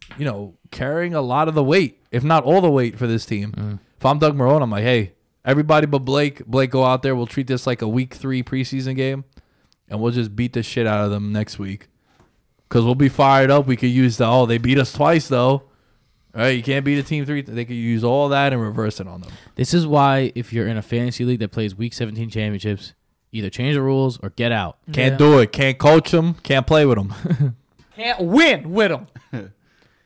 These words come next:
Speaker 3: Uh, all right. I think that's all the would you rathers, right? Am I missing one?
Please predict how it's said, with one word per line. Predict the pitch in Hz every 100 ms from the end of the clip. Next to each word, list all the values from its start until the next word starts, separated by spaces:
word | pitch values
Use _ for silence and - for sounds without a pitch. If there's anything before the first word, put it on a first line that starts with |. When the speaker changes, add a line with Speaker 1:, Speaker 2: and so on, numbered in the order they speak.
| _ _ _ _
Speaker 3:
Uh, | 143 143 139 139 147 _ _ _ -
all |
right. | 151 120
I | 139
think | - 151
that's | 131 -
all | 135
the |
would | 127 135
you | 139
rathers, | 127 131 135 123 131
right? | 127 156 185 _ _ _
Am |
I | 135
missing | 135 - 170
one? | 185